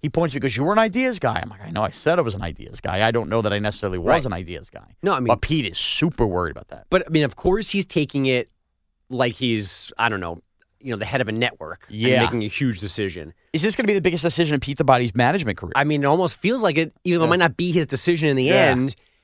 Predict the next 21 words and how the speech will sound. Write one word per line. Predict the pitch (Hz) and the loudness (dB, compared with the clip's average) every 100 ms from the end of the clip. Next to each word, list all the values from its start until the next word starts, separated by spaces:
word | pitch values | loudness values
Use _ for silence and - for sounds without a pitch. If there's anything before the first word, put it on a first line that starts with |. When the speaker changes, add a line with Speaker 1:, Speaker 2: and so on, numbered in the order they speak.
| _ _ 120 | _ _ -4
Speaker 2:
But | 165 | 0
he | 165 | 2
also, | 175 180 190 190 160 | 2 0 2 2 4
this | 156 135 | 2 2
is | |
a | 147 | 0
personal | - 254 254 165 131 | 2 0 2 0 0
thing | - 131 | 2 2
because | 123 - 131 | 0 -2 -2
he | - 147 | 0 0
knows | 139 151 139 127 120 | 2 2 2 2 0
he's | - 127 | -2 -2
gonna | 135 | -2
have | 120 | -4
to | |
sit | - - 107 | -6 -6 -2
next | 110 151 - - | 0 0 -2 -4
to | 143 | -2
somebody | - 120 107 107 120 | 0 0 0 0 -2
and | 110 | -2
maybe | 120 120 | -2 -4